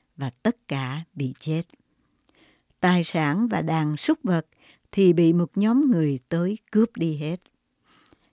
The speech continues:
Các đầy tớ của ông thì bị giết chết. Dù bị thiệt hại, mất mát rất lớn về tài sản, về con cái, vì con cái bất ngờ bị chết hết. Nhưng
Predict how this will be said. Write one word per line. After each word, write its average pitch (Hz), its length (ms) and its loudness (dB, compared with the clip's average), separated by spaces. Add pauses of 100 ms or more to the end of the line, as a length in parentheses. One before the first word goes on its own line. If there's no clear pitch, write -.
(180)
Các 220 200 -6
đầy 143 300 -4
tớ 208 280 2
của 170 120 -2
ông 190 340 0 (200)
thì 147 260 0
bị 135 360 -6
giết 185 280 -2
chết. 170 240 -4 (1400)
Dù 196 200 6
bị 170 200 6
thiệt 180 320 2
hại, 143 380 -2 (400)
mất - 320 0
mát 226 300 -2
rất - 240 -6
lớn 208 400 2
về 139 160 -2 (120)
tài 143 280 -2
sản, 147 440 -6 (420)
về 139 220 -4
con 202 380 0
cái, 190 400 -4 (600)
vì 131 240 -6
con 185 260 0
cái 196 320 -4
bất 240 260 -4
ngờ 147 340 0
bị 139 200 -8
chết 196 220 -4
hết. 190 260 -4 (840)
Nhưng 220 240 6